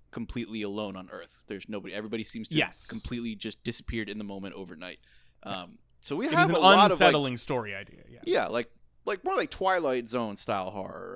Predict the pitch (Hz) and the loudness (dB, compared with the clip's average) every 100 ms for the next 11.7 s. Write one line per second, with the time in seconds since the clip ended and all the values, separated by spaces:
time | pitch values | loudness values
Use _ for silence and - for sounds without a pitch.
0 | 95 104 104 101 98 - - 104 98 - | -10 -8 -8 -10 -12 -14 -8 -8 -8 -8
1 | - 180 381 415 453 311 151 - - - | -4 0 0 2 4 4 0 -4 -20 -20
2 | - _ - _ _ 180 165 - - 185 | -20 _ -20 _ _ 0 0 2 2 4
3 | 185 175 151 139 - 165 143 - 147 143 | 4 4 4 2 0 0 0 4 4 4
4 | 120 117 107 107 104 107 110 101 123 - | 0 -4 -8 -10 -12 -12 -12 -6 -6 -6
5 | - _ _ 147 175 - - _ 151 156 | -12 _ _ -2 -2 -4 -20 _ -4 -4
6 | _ _ - - - - 139 175 160 - | _ _ -20 -20 -12 0 0 2 0 0
7 | - 156 156 139 123 120 110 - 85 - | 0 2 4 2 0 -2 -4 -8 -10 -12
8 | - 65 95 107 110 104 117 117 131 151 | -14 -12 -10 -8 -8 -4 -2 2 0 0
9 | 151 - 165 135 104 113 127 - 160 170 | -6 -4 -2 0 0 -2 -4 -4 -4 -4
10 | 131 - 110 120 117 127 131 175 165 139 | -6 -4 -2 0 2 2 2 4 4 2
11 | 127 117 120 139 143 160 | 2 2 2 0 0 0